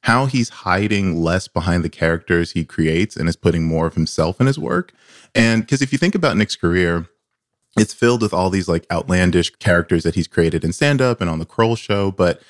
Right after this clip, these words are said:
him talking about stepping more in front of his work resonated with me because as a journalist, I almost find it comforting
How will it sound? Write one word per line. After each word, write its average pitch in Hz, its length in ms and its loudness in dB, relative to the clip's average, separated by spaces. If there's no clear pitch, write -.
him 143 160 2
talking 110 420 0
about 85 560 -2
stepping 92 480 -2
more 85 180 0
in 82 80 -2
front 87 220 0
of 85 80 -4
his 82 140 -2
work 85 300 -2
resonated 85 500 0
with 82 180 -2
me 85 160 0
because 82 560 -2
as 107 120 4
a 101 80 0
journalist, 110 680 0
I 95 80 0
almost 95 260 0
find 90 260 0
it - 220 -4
comforting 107 560 2